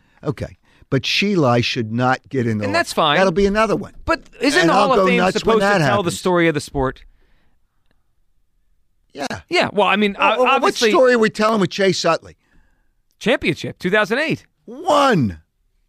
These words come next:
Speaker 2: And he was great. And the next year in the World Series, he had a million home runs against the Yankees. I know they lost that series, but he was great in that series.
Speaker 1: You know, he had a short shelf life.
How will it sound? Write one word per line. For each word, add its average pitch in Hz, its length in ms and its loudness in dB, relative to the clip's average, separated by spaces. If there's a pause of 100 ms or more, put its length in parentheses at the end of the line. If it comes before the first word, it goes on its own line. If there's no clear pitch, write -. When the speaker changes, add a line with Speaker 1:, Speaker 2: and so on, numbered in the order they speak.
(100)
Speaker 2:
And 269 100 2
he 311 40 6
was 311 160 2
great. 359 640 2
And 269 120 2
the 302 40 4
next 370 220 0
year 339 80 4
in 311 60 4
the 302 40 2
World 311 220 0
Series, 349 260 0
he 285 40 2
had 285 80 2
a - 60 4
million 320 220 2
home 302 200 0
runs 330 260 2
against 254 200 -4
the 277 80 -6
Yankees. 302 540 -2
I 185 60 0
know 240 100 2
they 226 60 2
lost 202 260 0
that 175 140 -4
series, 294 300 -8
but 175 100 -8
he 170 80 -6
was 269 140 -12
great 269 260 -10
in 185 60 -18
that 226 160 -4
series. 139 500 -6 (380)
Speaker 1:
You 127 100 -16
know, 120 180 -10
he 110 140 -14
had 104 140 -6
a 98 40 -10
short - 600 -6 (320)
shelf - 480 -16
life. 71 340 -20